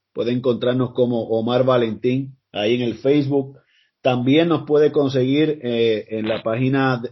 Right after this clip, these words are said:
eh, personal de Facebook como Pastor Omar Valentín. Ya ese es un fan, eh, fan page, en donde a diario estamos poniendo diferentes reflexiones, eh, bíblicas con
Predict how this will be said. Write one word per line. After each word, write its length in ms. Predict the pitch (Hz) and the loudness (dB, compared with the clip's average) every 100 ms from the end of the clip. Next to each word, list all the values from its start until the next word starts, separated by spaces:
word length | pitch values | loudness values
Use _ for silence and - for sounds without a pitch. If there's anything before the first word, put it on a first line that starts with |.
| _ | _
eh, 580 | - 110 110 107 101 87 - | 0 2 2 0 -2 -8 -6
personal 440 | 117 110 113 123 | -4 -2 -2 0
de 120 | 131 127 | 2 2
Facebook 400 | 135 135 135 135 | 2 2 2 0
como 300 | 123 120 120 | -2 -2 -2
Pastor 760 | 113 107 - 147 160 175 - _ _ | -4 -4 2 4 4 2 -6 _ _
Omar 360 | 117 120 135 143 | -2 2 2 4
Valentín. 600 | 135 127 117 139 147 147 | 4 2 0 -2 -2 0
Ya 180 | 123 | 2
ese 180 | 120 120 | 2 0
es 100 | 127 | -4
un 140 | 135 127 | -4 -2
fan, 340 | 143 156 156 _ _ | 0 -2 -4 _ _
eh, 280 | 117 117 107 | -2 0 0
fan 280 | - 139 160 160 _ _ - | 0 -2 -2 -8 _ _ -2
page, 420 | 135 123 117 - _ - - _ _ | 2 2 -2 -16 _ -20 -20 _ _
en 160 | 120 120 | -8 0
donde 800 | 123 123 123 123 120 117 95 _ _ _ - _ - | 0 2 4 4 6 4 0 _ _ _ -20 _ -8
a 180 | 120 | -4
diario 760 | 123 131 131 139 151 175 180 - _ _ | -2 2 2 2 2 0 -2 -14 _ _
estamos 440 | 120 117 127 143 135 | -10 -4 -4 -4 -2
poniendo 600 | 131 127 147 147 147 131 | -2 0 -2 0 2 2
diferentes 640 | 131 123 120 127 127 139 | -2 -2 -2 -2 0 0
reflexiones, 920 | 131 131 131 113 - 131 135 123 - _ - | 2 0 -2 -4 0 0 0 -2 -8 _ -6
eh, 320 | 117 113 104 | -2 0 0
bíblicas 720 | 110 143 147 135 147 139 135 - | -2 0 0 0 0 0 -4 -10
con 360 | 117 104 95 | -8 -8 -14